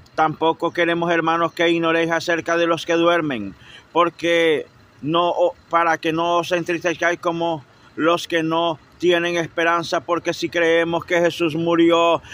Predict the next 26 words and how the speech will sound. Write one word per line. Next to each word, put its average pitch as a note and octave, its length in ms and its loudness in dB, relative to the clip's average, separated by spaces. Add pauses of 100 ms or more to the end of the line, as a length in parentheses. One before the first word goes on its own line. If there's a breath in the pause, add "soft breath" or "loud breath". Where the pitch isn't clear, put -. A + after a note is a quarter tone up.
(100 loud breath)
y G3+ 100 4
resucitó, F3 680 2 (300)
tam-, E3+ 360 2
así E3 280 0
también E3+ 500 0
traerá E3+ 440 2
Dios E3+ 240 2
con E3+ 200 -2
Jesús - 840 -4 (520 loud breath)
a F#3+ 140 4
los F3+ 180 4
que F3+ 100 2
durmieron E3+ 680 4
en E3+ 120 0
él. C#3 600 -2 (440 loud breath)
Por F#3 160 6
lo F3+ 240 4
cual E3+ 640 4
los, F3 400 2
os F#3 220 2
decimos F3 720 0
esto F3+ 340 2
en E3+ 140 0
palabra E3+ 640 2
del F3 180 2
Señor, E3+ 640 2